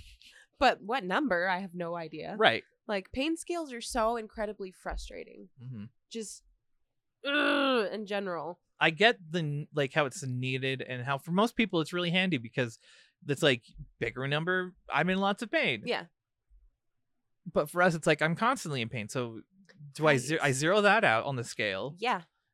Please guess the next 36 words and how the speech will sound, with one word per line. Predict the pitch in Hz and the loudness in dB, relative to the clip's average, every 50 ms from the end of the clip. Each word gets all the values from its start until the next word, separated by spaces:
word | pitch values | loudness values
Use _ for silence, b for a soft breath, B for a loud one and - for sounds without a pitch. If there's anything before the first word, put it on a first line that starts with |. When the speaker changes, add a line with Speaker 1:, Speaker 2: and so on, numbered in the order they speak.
| _ _ | _ _
Speaker 2:
And | - 139 135 | -10 -6 -2
so | - 156 | -2 0
now | 156 156 160 165 165 160 | 2 4 4 4 4 2
I'm | 127 147 151 151 | 2 0 0 0
at | 147 139 - - _ _ _ _ _ _ _ | 0 -2 -2 -6 _ _ _ _ _ _ _
background | 170 170 180 - 131 123 120 | 2 2 2 2 -2 -4 -4
pain, | 127 120 107 107 127 131 - | -4 -6 -6 -6 -8 -10 -8
and | 131 135 135 | -8 -6 -4
then | 135 135 127 | -4 -4 -4
I'm | 127 127 | -4 -4
at, | 135 - | -4 -4
like, | 135 123 101 | -6 -6 -6
Speaker 1:
Uh-huh. | 110 104 95 | -8 -10 -10
Speaker 2:
a | 95 | -10
four | 101 113 123 139 131 | -6 -4 -2 -2 -2
on | 117 120 | -2 -4
top | - 117 104 113 - | -4 -4 -4 -4 -4
of | 175 196 | -8 -10
that, | 202 190 196 | -10 -10 -10
maybe. | 208 202 202 220 220 226 226 _ _ | -10 -8 -8 -10 -12 -14 -16 _ _
Speaker 1:
Right. | 269 294 302 262 - - - _ _ _ _ _ _ _ _ | -16 -16 -14 -16 -18 -20 -20 _ _ _ _ _ _ _ _
Speaker 2:
Like | 151 143 135 143 | -2 -2 0 0
we | 180 175 | 0 0
said, | 170 - 160 120 | 2 0 0 -2
it's | 110 - 147 | -2 -4 -4
always | 139 131 - | -4 -4 -4
four | - 135 127 131 | -6 -4 -4 -4
or | 139 | -2
seven. | - 147 120 101 - | -2 -2 -2 -2 -2
Speaker 1:
Four | - 226 240 247 | -2 -2 0 -2
or | 226 247 247 | -4 -6 -6
seven. | - 254 220 185 185 185 185 - _ - | -8 -8 -10 -10 -10 -14 -16 -18 _ -4
That | 202 202 202 | -4 -2 -2
is | 208 208 196 | -4 -6 -8
how | 208 208 202 202 | -8 -6 -6 -6
we | 202 202 196 196 196 | -6 -8 -10 -12 -14